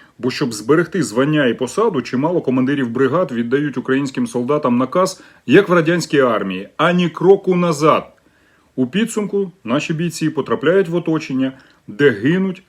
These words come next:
ну або змушені здаватися в полон. І добре, коли в полоні росіяни їх не вбивають. А інколи трапляються ситуації, про які і написав, власне, Арестович.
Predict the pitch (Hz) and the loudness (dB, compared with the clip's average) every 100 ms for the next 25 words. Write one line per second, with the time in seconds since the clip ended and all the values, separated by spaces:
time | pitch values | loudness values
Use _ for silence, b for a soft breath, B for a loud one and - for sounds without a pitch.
0 | _ 117 180 160 127 110 131 165 135 117 | _ -4 -2 0 -2 -2 -4 -2 -2 -2
1 | 98 110 135 135 131 - - 131 110 104 | -4 -4 -2 -2 -4 -4 -2 0 0 -4
2 | 98 b b b _ 156 117 135 180 147 | -6 b b b _ -2 2 4 4 4
3 | 110 107 - - 127 120 101 - 120 127 | 0 0 -4 -2 0 0 -4 -6 -2 2
4 | 196 180 147 B B B 107 127 - 104 | 2 2 -2 B B B -4 -4 -4 -2
5 | 127 156 127 120 135 117 123 117 135 123 | 2 2 2 -2 -2 -2 -2 0 0 2
6 | 110 90 - - b b b b b 101 | 0 -2 -8 -20 b b b b b -2
7 | 139 196 165 123 117 139 165 - - 120 | -2 2 0 0 -2 0 0 -2 -6 -2
8 | 127 165 123 113 110 117 117 165 170 - | 0 0 -2 -4 -2 -4 -4 -6 -6 -10
9 | _ 107 127 147 127 110 127 127 107 120 | _ -6 -4 -2 -4 -4 -2 0 -2 -2
10 | 120 110 117 - 113 95 98 | -2 -4 -4 -4 -4 -4 -8